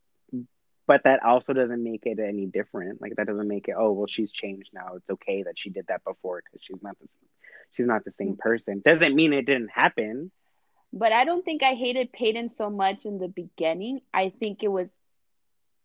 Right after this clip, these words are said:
Speaker 2: in the, when they grew up in the new season.
Speaker 1: What?
Speaker 2: I think that's
Speaker 1: What?
Speaker 2: when I hated her. I think
Speaker 1: That's,
Speaker 2: that's
Speaker 1: like,
Speaker 2: when
Speaker 1: the
Speaker 2: I
Speaker 1: worst time to hate her. <laughs>
Speaker 2: That's when I fucking hated her. Like, I think I gave her, like, passes because,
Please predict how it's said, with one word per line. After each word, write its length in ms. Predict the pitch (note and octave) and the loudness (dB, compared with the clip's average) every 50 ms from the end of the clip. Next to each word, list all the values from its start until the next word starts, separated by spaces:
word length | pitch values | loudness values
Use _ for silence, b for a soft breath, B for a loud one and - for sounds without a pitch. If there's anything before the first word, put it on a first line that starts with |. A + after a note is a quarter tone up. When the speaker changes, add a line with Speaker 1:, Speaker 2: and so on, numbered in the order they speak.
| _ - | _ 0
Speaker 2:
in 240 | G#3 G#3 G3+ G3 F3+ | 0 2 2 2 4
the, 360 | G3 F#3+ F#3 F#3+ F3+ E3+ - - - | 6 6 6 6 4 0 -6 -8 -4
when 260 | F#3 G#3 G#3 G#3 G3 | -2 0 0 2 2
they 140 | F#3+ F#3 F#3 F#3+ F#3+ - - | 2 2 2 0 -4 -6 -4
grew 300 | - A3 A3 A3 G#3+ G#3+ | -2 0 2 4 6 6
up 280 | G#3+ G#3+ E3 C#3 - _ _ _ _ _ _ _ _ _ _ _ _ _ _ _ _ _ - - | 8 6 6 4 0 _ _ _ _ _ _ _ _ _ _ _ _ _ _ _ _ _ -12 -10
in 140 | F#3+ G3 F#3+ | -8 -6 -4
the 100 | F#3+ F3+ | -6 -6
new 340 | F3+ F3+ F#3 G3+ A3+ A#3+ A#3+ | -6 -6 -6 -6 -6 -8 -8
season. 340 | - _ G#3 E3 D#3 G#3 - | -10 _ -4 -4 0 2 6
Speaker 1:
What? 260 | C5 C5+ D#5+ D#5+ - - - | 6 8 8 6 4 2 -2
Speaker 2:
I 140 | E3+ F#3 G3 | 0 2 2
think 300 | F#3+ A#3 B3+ A#3+ A#3 G#3 F#3+ F#3+ | 2 0 -2 -2 -2 -4 0 4
that's 380 | G#3 F#3+ G3 A3+ - F4+ F4 B3 | 4 6 8 8 8 8 6 4
Speaker 1:
What? 0 | |
Speaker 2:
when 180 | A#3 A3 G#3 | 2 -4 -4
I 260 | G3 F#3 F#3 G3 G3+ G3+ G#3 | -4 -4 -4 -6 -8 -8 -8
hated 360 | G3 F3+ F3 F3 E3+ F3 E3+ | -6 -6 -4 -6 -6 -8 -8
her. 120 | - - - | -8 -4 -2
I 100 | F#3+ A#3 | -2 -2
think 100 | B3 - | 0 2
Speaker 1:
That's, 220 | G3 A#3+ C4+ B3 | 4 4 4 6
Speaker 2:
that's 80 | B3 E4 | 6 6
Speaker 1:
like, 140 | E4 D4+ | 6 6
Speaker 2:
when 100 | C4 B3+ | 4 0
Speaker 1:
the 40 | B3 D#4 | 4 6
Speaker 2:
I 260 | D#4 D#4 C4 A#3 G#3+ | 6 6 6 6 6
Speaker 1:
worst 420 | G#3+ A#3+ C4 D4+ E4 D#4 - - - | 8 8 8 8 6 4 0 2 4
time 300 | - E4 D#4 D4 C#4 B3+ | 6 6 6 6 6 6
to 100 | B3+ A#3 | 4 4
hate 320 | G#3+ A#3 B3+ A3+ G#3+ G3+ | 6 6 6 6 6 4
her. 380 | G3 F3+ D#3 D3 C#3 D3+ - - - G#3+ | 4 2 2 2 0 -2 -2 -2 -4 -4
<laughs> 100 | - - | -2 0
Speaker 2:
That's 280 | G3+ G#3+ A#3 C4 - D4 | 0 0 0 -2 -2 -4
when 160 | C#4+ C#4 C4+ | -2 0 0
I 140 | C4 B3+ B3+ | 0 0 0
fucking 420 | B3+ B3+ B3 C4+ C4 C4 B3 B3 | -2 -4 -6 -6 -6 -8 -10 -10
hated 340 | G#3+ G3 G#3+ A3 G#3+ A3 G3 | -8 -6 -6 -6 -4 -4 -4
her. 160 | F#3 F3 F3+ | -4 -4 -2
Like, 220 | F3+ G#3 G#3 G3+ | -2 -2 0 2
I 120 | A#3 C4 D4 | 2 0 0
think 180 | - F#4+ E4+ C#4+ | 0 -2 -2 0
I 120 | - B3+ C4 | 0 0 0
gave 260 | A#3+ C4 C4 C4+ B3+ | 0 0 0 0 -2
her, 140 | D4 C#4+ C#4 | -4 -8 -6
like, 260 | C4 B3+ A3+ G#3 - - | -4 -6 -6 -6 -10 -12
passes 540 | - A3 G#3+ A3 A3+ - - G#3 E3 E3 F#3+ G3 | -6 -4 -4 -4 -4 -6 -10 -12 -12 -12 -14 -18
because, 260 | F3+ - - F#3+ | -18 -14 -12 -14